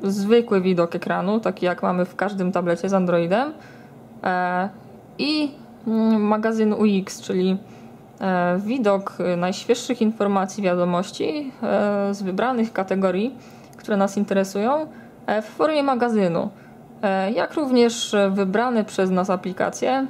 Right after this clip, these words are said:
e, również w formie magazynu, czyli, e, na przykład e-terminarz, e, kalendarz, e-mail i Office. Mamy tu oczywiście aplikację, e, Hancom Office,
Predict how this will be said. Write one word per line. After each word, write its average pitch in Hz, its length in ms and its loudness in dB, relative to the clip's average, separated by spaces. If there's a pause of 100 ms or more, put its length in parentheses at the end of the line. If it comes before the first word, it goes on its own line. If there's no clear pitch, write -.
(400)
e, 196 200 2
również 233 440 2
w - 40 -20
formie 180 340 0 (220)
magazynu, 185 600 0 (420)
czyli, 262 520 4
e, 190 580 0 (160)
na 254 160 0
przykład - 400 -4
e-terminarz, 220 1040 2
e, 170 300 2 (240)
kalendarz, 208 960 0
e-mail 180 460 2
i 185 140 -2
Office. 165 420 -2 (340)
Mamy 302 200 0
tu 285 120 0
oczywiście 254 440 0
aplikację, 214 640 -2 (280)
e, 185 560 2
Hancom 226 500 0
Office, 311 420 -2